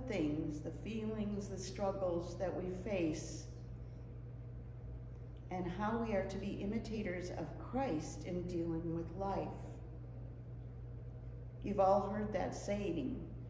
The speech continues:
"You are what you eat." We who eat the bread of life,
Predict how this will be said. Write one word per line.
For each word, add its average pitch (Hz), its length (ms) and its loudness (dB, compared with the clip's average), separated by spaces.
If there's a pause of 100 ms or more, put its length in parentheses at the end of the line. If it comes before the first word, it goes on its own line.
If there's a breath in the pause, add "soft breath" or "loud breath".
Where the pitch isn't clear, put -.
"You 170 180 6
are 170 320 8
what - 160 0
you 170 120 2
eat." - 380 0 (2500)
We 180 720 6
who 165 180 6
eat 202 300 0
the 170 80 2
bread 190 460 6 (120)
of 156 340 0
life, 170 360 2